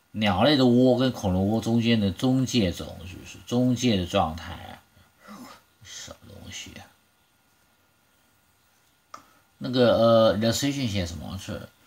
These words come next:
化石的蛋壳呢？那，呃，可能显-，呃，显示什么？可能意味着什么？这是那个，呃，duck bill，就是鸭嘴龙啊，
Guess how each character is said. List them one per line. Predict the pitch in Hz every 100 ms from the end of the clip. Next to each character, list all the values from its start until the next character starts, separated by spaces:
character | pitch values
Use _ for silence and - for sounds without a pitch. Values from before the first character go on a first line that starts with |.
| _ _ _ _ _ _ _ _ _ _ _ _ _ _ _
化 | _ - 156 120
石 | - - 101
的 | 110
蛋 | 135 117 101
壳 | 90 98 80
呢？ | 87 85 78
那， | 113 107 98 90 104 - - - _ _
呃， | - 101
可 | - 117
能 | 101 104 123
显-， | 117 - 117
呃， | 107
显 | 101 - 98 92
示 | - 127
什 | 113 85
么？ | 80 92
可 | - 113
能 | 131
意 | 165
味 | 151 135 104
着 | 90
什 | - -
么？ | -
这 | - - - - - _ _
是 | - - 120
那 | 120
个， | 101 95
呃， | - 92 87 82 78 78 76 85 - - - - _
duck | 131 147 -
bill， | 147 123 87
就 | 90
是 | - 95
鸭 | 147 156
嘴 | 165 110 85
龙 | 78 78 98
啊， | -